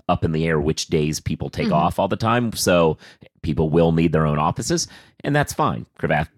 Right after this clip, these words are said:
Speaker 1: doesn't need to downsize, but it doesn't meet that one thing that some firms are looking for,
Speaker 2: Mm-hmm.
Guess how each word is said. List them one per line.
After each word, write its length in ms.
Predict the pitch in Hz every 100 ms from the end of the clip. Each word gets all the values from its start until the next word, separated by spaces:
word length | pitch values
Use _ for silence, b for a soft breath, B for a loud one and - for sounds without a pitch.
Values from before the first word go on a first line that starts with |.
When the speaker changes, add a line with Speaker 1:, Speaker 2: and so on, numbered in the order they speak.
| _
Speaker 1:
doesn't 300 | - 73 90
need 180 | 95 95
to 60 | 69
downsize, 560 | 65 60 - - 87 -
but 160 | 92
it 200 | 90 92
doesn't 420 | 110 101 98 -
meet 320 | 90 90 90 -
that 220 | 85 82
one 320 | 80 78 76
thing 260 | - 82 76
that 140 | 76
some 320 | - 90 80 78
firms 340 | 73 60 58
are 40 | 53
looking 280 | 69 - 69
for, 320 | - - -
Speaker 2:
Mm-hmm. 220 | 202 170